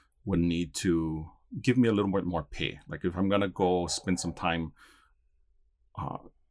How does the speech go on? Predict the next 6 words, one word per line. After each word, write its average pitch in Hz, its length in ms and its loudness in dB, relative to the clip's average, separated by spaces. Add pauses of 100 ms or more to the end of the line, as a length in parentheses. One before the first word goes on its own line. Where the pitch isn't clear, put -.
(440)
making 107 260 4
a 95 60 2
big 90 200 -2
career 90 320 0
switch, - 640 -4 (320)
um, 76 360 -4